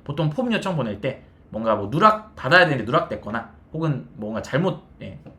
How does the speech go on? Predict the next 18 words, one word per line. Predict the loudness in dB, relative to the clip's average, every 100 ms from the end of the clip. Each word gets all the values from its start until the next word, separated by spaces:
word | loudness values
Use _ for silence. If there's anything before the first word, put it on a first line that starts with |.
| -16
그 | -12 -10 -12 -20 -12
이름값을 | -2 0 0 -4 -6
입력했거나 | -6 -8 -12 -12
뭐 | -10
그럴 | -4 -4
때 | -4
많이 | -10 -10
쓰입니다. | -8 -8 -10 -16 -20 -20 -20 -20 -18 -12
자, | 6
사백일은 | 8 8 6 6 4 2 -4 -8 -20 -20 -20 -20 -16 -16 -16 -20 -10
자, | 0
unauthorized라 | 4 4 4 8 8 6 0 4 4
해서 | 4 2
인증이 | 2 2 4 2
필요한 | 2 2 2 2
요청. | -2 -8
그래서 | -6 -4
요거는 | 0 2 0 -2